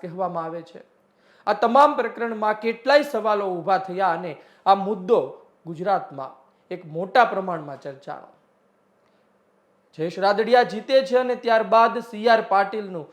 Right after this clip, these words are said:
એક, અ, પત્રકાર પરિષદ પણ હોય છે અને આ પત્રકાર પરિષદમાં સી આર પાટીલ કહે છે કે ઈલુ ઈલુ કરવામાં આવી રહ્યું છે, જેના જવાબમાં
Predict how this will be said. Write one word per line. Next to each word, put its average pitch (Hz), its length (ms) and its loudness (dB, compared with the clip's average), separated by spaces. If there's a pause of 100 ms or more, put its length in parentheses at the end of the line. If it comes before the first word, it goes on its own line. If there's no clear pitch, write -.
(260)
એક, 180 200 -8
અ, 160 480 -6
પત્રકાર 190 500 -4
પરિષદ 208 440 -8
પણ 214 200 -6
હોય 208 160 -6
છે 214 80 -12
અને 202 120 -6
આ 185 40 -2
પત્રકાર 190 500 -6
પરિષદમાં 175 560 -10
સી 175 240 -8
આર 175 100 0
પાટીલ 160 360 -8
કહે 165 280 -8
છે - 300 -18 (420)
કે 156 240 -10 (300)
ઈલુ 254 340 -2
ઈલુ 233 220 -2
કરવામાં 170 480 -4
આવી 143 160 -10
રહ્યું 131 300 -16
છે, - 160 -20 (720)
જેના 143 200 -12
જવાબમાં 139 840 -4